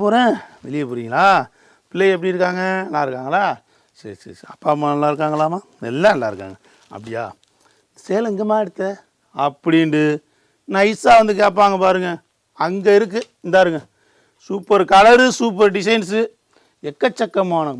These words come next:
மாடல். நீங்க நினைப்பீங்க, "ஆஹா, இதுக்கு தான் வந்து பேசியிருக்காங்களா அக்கறையா?" அப்படின்ட்டு. முந்நூத்தி நாற்பது ரூபா இந்த சேலை. அவ்வளோ தூரத்துக்கு சூப்பரா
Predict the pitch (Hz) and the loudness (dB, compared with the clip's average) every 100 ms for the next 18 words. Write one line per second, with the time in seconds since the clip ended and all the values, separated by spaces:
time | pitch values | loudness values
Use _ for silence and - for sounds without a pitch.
0 | 135 180 208 - _ _ - - - _ | -4 -2 -2 -8 _ _ -20 -20 -20 _
1 | _ _ _ 170 170 185 185 180 160 - | _ _ _ -4 -2 -2 -2 -4 -6 -12
2 | _ _ _ _ 127 131 123 123 139 151 | _ _ _ _ -8 -6 -6 -4 -4 -6
3 | 147 _ _ - _ _ _ _ _ _ | -8 _ _ -20 _ _ _ _ _ _
4 | 127 160 156 165 156 131 143 156 131 135 | -14 -12 -8 -6 -6 -6 -8 -8 -8 -6
5 | 135 127 - 156 156 175 175 139 131 135 | -6 -8 -6 -4 0 4 4 2 -4 -10
6 | 127 - _ _ _ 202 247 233 220 185 | -10 -14 _ _ _ -4 0 6 6 6
7 | 202 208 - - _ _ _ 180 226 - | 6 6 4 -4 _ _ _ -2 0 4
8 | 196 180 - _ _ 151 180 254 294 240 | 4 4 0 _ _ 0 4 6 8 8
9 | 240 220 190 160 185 190 190 190 _ _ | 8 8 4 4 6 8 8 4 _ _
10 | _ _ _ - 233 262 _ _ - 160 | _ _ _ -16 -16 -16 _ _ -8 -4